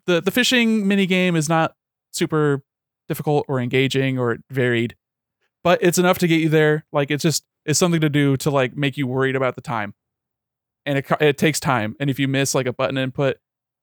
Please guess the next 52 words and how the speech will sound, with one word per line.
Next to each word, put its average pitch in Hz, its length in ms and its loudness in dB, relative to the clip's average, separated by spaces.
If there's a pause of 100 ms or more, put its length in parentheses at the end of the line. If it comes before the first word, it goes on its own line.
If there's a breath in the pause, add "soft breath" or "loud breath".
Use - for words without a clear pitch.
then 131 360 0
the 143 80 -6
fish, 135 300 -2
like, 123 240 -2
drags 127 340 0
itself 131 280 -2
a 135 40 -6
little 127 140 -4
bit 117 100 -4
further 123 300 -4
away, 120 220 -4
and 117 60 -4
you're 123 100 -8
like, 131 80 -10
"Ah, 135 260 -4
fuck." 113 220 -18
And 143 100 -8
you're 139 100 -4
trying 143 200 -2
to, 135 40 -2
like, 131 160 -4 (460)
do 143 60 -6
this 127 140 -2
quicker. 202 280 -2
And 127 140 -2
that, - 160 -8
so 170 140 2
it 151 40 2
has 160 160 2
that 156 140 -2
tension, 147 480 -2 (400)
but 147 100 -4
that's 143 320 0
the 143 160 -2
extent 135 340 -2
of, 123 100 -6
like, 123 160 -4
what 127 140 -8
the 127 80 -10
gameplay 117 640 -8
is, 117 300 -8
is 127 180 -12 (360)
building 156 300 0
the 139 80 -2
tension 139 420 -4
for - 160 -12
you 127 220 -2
to 123 420 -6 (880)
go 135 380 2
and 127 260 -4 (220)
release 131 400 -4
it. 87 140 -8